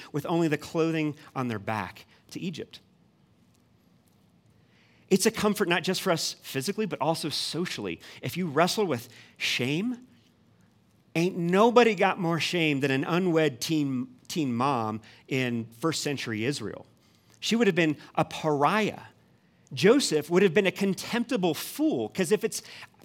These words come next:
like, best case scenario, it's his child, and he's seriously broken some social and religious norms. At worst, it's somebody else's, and he's st-, staying with her anyway? Right?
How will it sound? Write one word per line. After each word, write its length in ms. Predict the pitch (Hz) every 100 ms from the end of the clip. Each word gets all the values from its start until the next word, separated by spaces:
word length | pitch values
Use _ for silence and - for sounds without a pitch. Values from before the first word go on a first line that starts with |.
| _ _ -
like, 200 | 185 190
best 360 | 175 180 302 -
case 200 | 277 233
scenario, 460 | 220 233 254 165
it's 180 | 165 -
his 260 | - 320 -
child, 500 | - 92 98 156 208 - _ _ _ _ _ -
and 180 | 180
he's 400 | 151 233 214 - -
seriously 800 | - - 302 311 311 156 - 151
broken 360 | 117 143 135 147
some 340 | - 135 123
social 440 | - 160 143 127 117 -
and 200 | 135 117
religious 420 | 139 156 123 120
norms. 580 | 175 247 131 107 175 - - _ _ _ _ _ _ -
At 200 | - 185
worst, 320 | 180 349 -
it's 80 | 180
somebody 320 | - 277 208
else's, 320 | 277 359 - 170
and 80 |
he's 220 | 151 247 -
st-, 260 | - 170
staying 420 | - - 180 240
with 200 | 202 185
her 120 | 233 247
anyway? 480 | 151 220 320 339 302 _ _ _ _ _ _ _ _ _ _ _ _ _
Right? 280 | 240 277 -